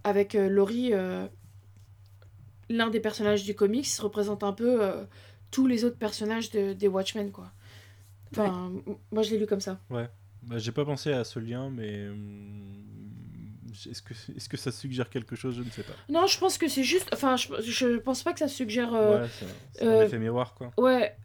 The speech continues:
Speaker 1: sachant que, effectivement, euh, comme je disais, euh, dans les autres pa-, les autres épisodes, euh, la figure du hibou est présente dans tous les épisodes en, en...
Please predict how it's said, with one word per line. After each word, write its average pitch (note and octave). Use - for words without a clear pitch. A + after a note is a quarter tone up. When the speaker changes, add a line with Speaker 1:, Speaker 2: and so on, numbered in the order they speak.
Speaker 1:
sachant D#4+
que, A#3+
effectivement, B3
euh, A3
comme G#3+
je G#3
disais, A#3+
euh, G#3+
dans G#3
les G#3
autres G#3
pa-, G#3
les G3+
autres G#3+
épisodes, A3
euh, G#3
la A3
figure B3
du A3
hibou A3+
est A#3+
présente A#3
dans G#3
tous G3+
les G#3
épisodes G#3
en, F#3+
en... F#3